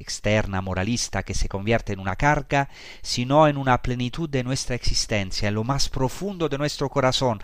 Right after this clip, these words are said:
allí donde a veces nos sentimos vacíos y no amados. Allí verdaderamente vino Jesús, porque Él es el pléroma, como se dice en griego, es la plenitud de todas las cosas.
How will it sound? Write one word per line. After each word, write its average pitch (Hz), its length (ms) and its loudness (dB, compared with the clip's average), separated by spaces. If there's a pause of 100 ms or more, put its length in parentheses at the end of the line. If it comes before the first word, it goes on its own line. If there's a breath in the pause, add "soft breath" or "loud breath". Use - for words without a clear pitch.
(260 loud breath)
allí 143 300 4
donde 165 260 2
a 151 60 4
veces 165 400 2
nos 135 160 -6
sentimos 147 480 -4
vacíos 110 580 0
y 120 120 -8
no 135 180 4
amados. 104 580 0 (280 loud breath)
Allí 147 400 4
verdaderamente 101 840 0
vino 113 220 0
Jesús, 104 420 4
porque 107 380 -4
Él 170 300 -2
es - 360 0 (520 soft breath)
el 123 220 4
pléroma, 101 1000 0
como 92 280 -8
se 92 140 -6
dice 95 260 -2
en 92 100 -8
griego, 85 480 -6 (240 loud breath)
es - 260 0
la 107 140 -2
plenitud 135 640 -2
de 90 140 -4
todas 90 340 -6
las 82 160 -10
cosas. - 500 -12